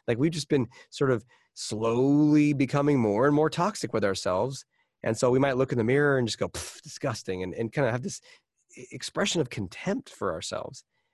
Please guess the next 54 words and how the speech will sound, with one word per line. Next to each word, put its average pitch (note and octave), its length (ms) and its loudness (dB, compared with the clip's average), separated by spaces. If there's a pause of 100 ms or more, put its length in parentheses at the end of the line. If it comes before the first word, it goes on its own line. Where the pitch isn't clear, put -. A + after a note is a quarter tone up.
(200)
and F3+ 100 2
then G#3+ 100 4
go A3 100 6
about G#3 240 2
our G3+ 100 4
day G3+ 260 2
as D3+ 120 2
if C#3 120 -2
nothing C#3+ 520 0
horrible A#2 480 2
just F3+ 240 -10
happened. E2+ 460 -10 (800)
Whereas B2+ 360 2
if C#3 140 0
you D3+ 80 0
saw F3 320 -2
that D#3+ 140 4
in C3 100 4
a A#2 80 4
romantic C#3 520 0
relationship G#2 680 0
and F#2+ 180 -2
the, F#2 300 -2
the G2+ 140 -12
husband B2+ 340 -2
said B2+ 120 0
that A2 100 -2
to - 40 -18
the G2 80 -10
wife, C3+ 220 -2
the E3+ 80 -8
wife C3 180 -2
said - 100 -8
that - 60 -2
to G2 40 -8
the G2 40 -4
husband, B2+ 240 -2
or F#2 100 -4 (400)
you'd F#3 120 -2
be D#3 80 4
like, G2+ 160 2
"Oh F3+ 120 0
my A2+ 160 -2
God, C#3+ 360 -2
that - 160 -4
was, G2 360 -10 (920)
that B2+ 280 -2
was, G#2 480 -6
that - 120 -4
was A2 180 -4
abusive. F#2 600 0
That's, - 280 -6
that's - 200 -6
awful G#2+ 520 -2